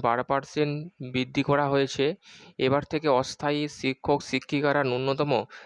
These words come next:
সাতান্ন হাজার সাতশো টাকা করে মাইনে পাবেন।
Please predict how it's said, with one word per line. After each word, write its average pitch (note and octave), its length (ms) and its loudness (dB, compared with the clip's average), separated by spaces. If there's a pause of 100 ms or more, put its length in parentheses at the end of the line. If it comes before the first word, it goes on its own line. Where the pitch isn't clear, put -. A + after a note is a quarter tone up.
সাতান্ন C3+ 600 0
হাজার C#3 240 0
সাতশো B2 400 -2
টাকা C#3 220 0
করে C#3+ 240 0 (440)
মাইনে A#2+ 440 0
পাবেন। A#2 400 -2